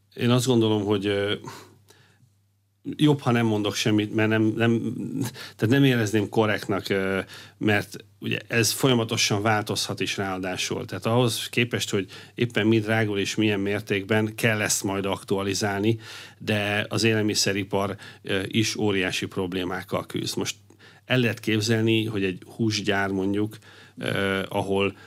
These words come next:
nem egy esetben mínusz negyven fokot kell előállítani, az milyen energiaigénnyel lép fel az energiapiacon, és annak milyen költségei vannak. Ö, és hogy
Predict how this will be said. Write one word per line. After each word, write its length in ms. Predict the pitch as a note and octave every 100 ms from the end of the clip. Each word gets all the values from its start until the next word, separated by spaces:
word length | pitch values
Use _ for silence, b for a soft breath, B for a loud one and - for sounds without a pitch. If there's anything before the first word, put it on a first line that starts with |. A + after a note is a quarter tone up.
| B -
nem 200 | A#2+ A2+
egy 160 | G2
esetben 400 | G#2 - F#2 G2
mínusz 300 | G2+ G#2+ F#2+
negyven 380 | G#2+ G#2 G2 F2+
fokot 360 | - A2 G2 -
kell 180 | G2 F#2+
előállítani, 840 | G2 F#2+ G2 G2 F#2 G2 G2+ A2+ A2 B B B _ -
az 100 | G2
milyen 280 | A#2 G#2+
energiaigénnyel 1120 | G#2 G2+ F#2 F2 F#2 F#2 F#2 F#2+ F#2 F#2 F#2
lép 220 | F2+ F2+ -
fel 440 | - F#2 E2+ -
az 140 | - G2
energiapiacon, 1000 | G2 F#2 F2+ F2 - F#2+ F#2+ - G#2+ G#2+
és 200 | - G#2
annak 200 | F#2+ F#2+
milyen 280 | G2+ G2
költségei 640 | - A2 F#2+ - F#2 F2+ F2
vannak. 480 | F2 F2 F2 E2+ - - B B B B B
Ö, 480 | - C3 A#2 G2 F#2 F#2+ - -
és 200 | B2+ -
hogy 200 | G#2+